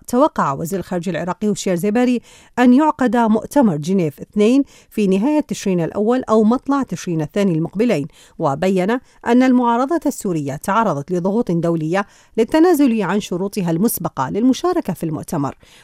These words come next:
القيادي في المعارضة السورية عبد الباسط السيدة يؤكد بأن المعارضة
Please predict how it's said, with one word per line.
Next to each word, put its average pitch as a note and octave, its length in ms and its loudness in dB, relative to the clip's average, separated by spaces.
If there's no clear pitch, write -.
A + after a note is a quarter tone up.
القيادي A3+ 500 0
في - 100 -8
المعارضة E3+ 440 -2
السورية E3+ 400 -2
عبد D3+ 200 -6
الباسط D#3 300 -4
السيدة G3 380 -2
يؤكد F3+ 640 -4
بأن F#3+ 280 0
المعارضة A3 720 2